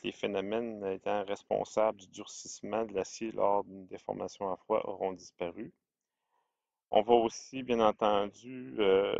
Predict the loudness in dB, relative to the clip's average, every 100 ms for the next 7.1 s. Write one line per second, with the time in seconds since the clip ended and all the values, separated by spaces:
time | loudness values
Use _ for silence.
0 | -4 -8 -14 -20 -20 -20 -6 -4 -4 4
1 | 4 4 0 0 0 -2 0 0 0 -4
2 | -4 -10 -12 -16 -10 -6 -4 -6 -12 _
3 | -10 -2 0 0 0 -2 0 0 -2 -6
4 | -8 _ _ _ _ -4 -2 -2 -2 -4
5 | -4 -4 -2 0 -4 2 2 2 -6 -8
6 | -12 -8 -8 0 0 0 -6 -4 -2 0
7 | -4